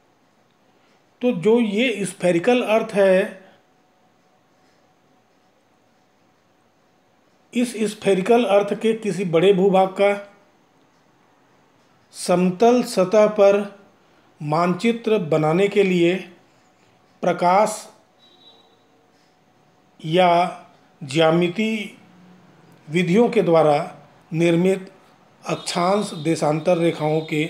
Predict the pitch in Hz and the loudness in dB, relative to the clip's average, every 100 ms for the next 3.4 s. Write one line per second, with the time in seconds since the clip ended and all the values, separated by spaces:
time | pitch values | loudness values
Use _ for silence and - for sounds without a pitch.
0 | - 170 170 180 196 - - - 190 175 | -6 -6 -2 -2 -4 -10 -20 -8 -2 2
1 | 185 180 180 - - _ _ 151 170 170 | 2 0 -6 -16 -20 _ _ -4 -2 0
2 | 165 170 185 185 165 165 165 175 143 143 | 0 0 0 0 0 -2 -2 -4 -2 0
3 | 151 147 143 180 | -2 -4 -10 -10